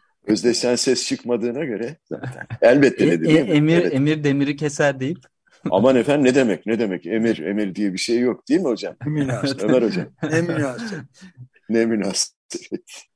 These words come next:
Speaker 2: Burada Tunus demokrasisi işletiyoruz diyorsun. <laughs>
Speaker 1: <laughs> Sipariş hazır.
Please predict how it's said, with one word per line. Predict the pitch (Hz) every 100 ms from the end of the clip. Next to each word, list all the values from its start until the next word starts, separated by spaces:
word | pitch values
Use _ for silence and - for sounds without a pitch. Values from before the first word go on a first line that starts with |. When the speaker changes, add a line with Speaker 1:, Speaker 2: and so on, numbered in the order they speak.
| -
Speaker 2:
Burada | 131 135 170
Tunus | 202 202 -
demokrasisi | 160 151 143 143 139 131
işletiyoruz | 131 127 123 110 107 104
diyorsun. | 104 - 123 127 _
<laughs> | - - - 165 - 185 - - 160 - - _ - 190 143 107 - - -
Speaker 1:
<laughs> | - 131
Sipariş | - - 110 104 101 98 107
hazır. | 98 110 -